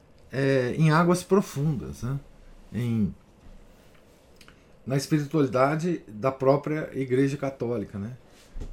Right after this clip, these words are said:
Então, é, é, não, não,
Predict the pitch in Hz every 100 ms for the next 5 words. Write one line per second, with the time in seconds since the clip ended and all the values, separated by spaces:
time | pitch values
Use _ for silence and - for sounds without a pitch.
0 | - - 127 117 98 - 110 101 98 90
1 | 87 73 69 _ _ - - - - -
2 | - - - - - 101 98 95 80 -
3 | 127 156 190 156 165 170 151 127 104